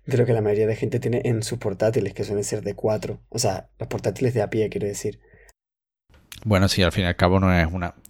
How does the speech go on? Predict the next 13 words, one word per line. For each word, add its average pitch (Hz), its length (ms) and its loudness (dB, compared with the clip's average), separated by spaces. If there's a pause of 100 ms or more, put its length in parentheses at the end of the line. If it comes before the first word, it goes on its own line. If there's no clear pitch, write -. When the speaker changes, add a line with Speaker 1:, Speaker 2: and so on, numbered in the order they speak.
(100)
Speaker 2:
no 104 140 -4
os 101 100 -4
podemos 101 360 2
comparar 98 500 6
una 90 180 0
ram 92 160 0
de 95 60 0
un 90 60 -2
portátil 95 380 2
con 95 160 0
un 92 100 -2
móvil 90 200 0
porque 87 460 -2